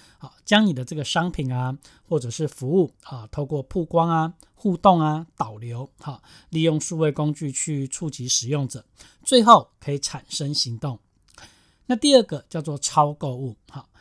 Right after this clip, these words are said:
也就是零接触的这个购物体验。那这个零接触的购物啊，不是说，哎呀，你有一个这个购物网站就可以哦，哈，这个服务也是要同时可以在线上完成。好，你去思考一下，要建立一套可以让顾客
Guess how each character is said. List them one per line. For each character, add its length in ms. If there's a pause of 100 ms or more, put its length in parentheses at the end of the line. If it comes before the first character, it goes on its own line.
(160)
也 100
就 140
是 160
零 280
接 220
触 240
的 180
这 120
个 120
购 220
物 100
体 260
验。 200 (680)
那 100
这 80
个 80
零 160
接 160
触 160
的 100
购 240
物 120
啊， 300
不 80
是 140
说， 160
哎 140
呀， 80
你 160
有 100
一 80
个 240
这 80
个 140
购 200
物 60
网 160
站 180
就 60
可 240
以 140
哦， 200
哈， 220 (260)
这 140
个 80
服 300
务 400 (100)
也 180
是 260
要 240
同 300
时 220
可 100
以 80
在 160
线 220
上 240
完 180
成。 220 (240)
好， 180 (460)
你 80
去 140
思 160
考 240
一 20
下， 380
要 100
建 260
立 160
一 60
套 260
可 140
以 60
让 260
顾 220
客 340